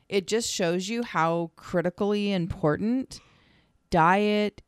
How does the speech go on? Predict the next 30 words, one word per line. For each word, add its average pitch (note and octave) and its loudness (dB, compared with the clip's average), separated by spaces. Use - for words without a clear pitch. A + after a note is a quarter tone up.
your, E3 -2
your D3 -2
daily F3+ 2
habits. F#3+ 0
When A#3 -2
I C#4+ 0
talk D#4 -6
about A3+ -2
lifestyle, D3+ -4
I - -6
mean, E3 -6
I E3 -4
know F3 0
that E3 0
word D#3 -2
has D#3 -2
a D#3 -2
lot D3 0
of D3 -6
meanings D3 -4
to D3 -2
it, - -6
but F#3 -4
I'm, A3 0
I G3 0
mean G3 0
it E3 -4
to F3 -8
mean, D#3 -6
like, C#3+ -8